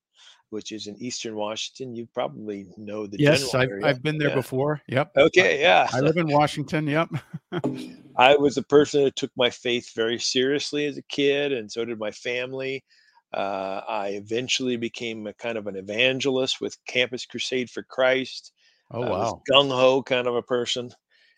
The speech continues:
Speaker 1: And then my senior year of college, I took a course in philosophy of religion. And for the first time really took seriously arguments from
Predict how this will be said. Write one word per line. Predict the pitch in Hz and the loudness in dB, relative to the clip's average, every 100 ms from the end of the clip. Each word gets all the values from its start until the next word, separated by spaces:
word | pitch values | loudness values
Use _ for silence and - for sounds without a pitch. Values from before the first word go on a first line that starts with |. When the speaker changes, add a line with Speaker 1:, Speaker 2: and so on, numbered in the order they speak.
| _ | _
Speaker 1:
And | - 110 110 110 | -6 -4 -4 2
then | 135 151 156 147 | 4 4 2 0
my | 120 113 | -2 -2
senior | - - 135 147 147 | -6 -8 -6 -2 -2
year | 139 131 | 0 0
of | 113 | -2
college, | - 131 135 120 104 107 | -2 2 4 2 -2 -6
I | 101 - | -8 -8
took | 139 143 | -10 -8
a | 117 | -10
course | - 131 131 131 120 | -8 -4 -4 -4 -8
in | 107 | -10
philosophy | - 98 98 120 - 123 127 | -8 -4 -4 -4 -6 -6 -6
of | 107 | -6
religion. | 104 95 104 117 104 85 80 _ _ _ - - _ - | -6 -6 -4 -4 -6 -14 -16 _ _ _ -20 -20 _ -8
And | - 113 110 107 107 | -6 -4 -2 -4 -8
for | - 123 | -6 -6
the | 110 | -6
first | - 135 131 - | -4 -2 0 -2
time | - 127 120 113 107 | -4 -4 -4 -4 -6
really | 113 123 131 123 113 | -4 0 0 -2 -4
took | - 123 | -8 -6
seriously | - - 156 151 123 - 113 95 107 - _ _ - | 0 4 6 6 4 2 -4 -4 -6 -12 _ _ 0
arguments | 120 131 123 123 120 | 2 4 2 -2 -2
from | - 131 117 113 110 | -4 -2 -2 -2 -6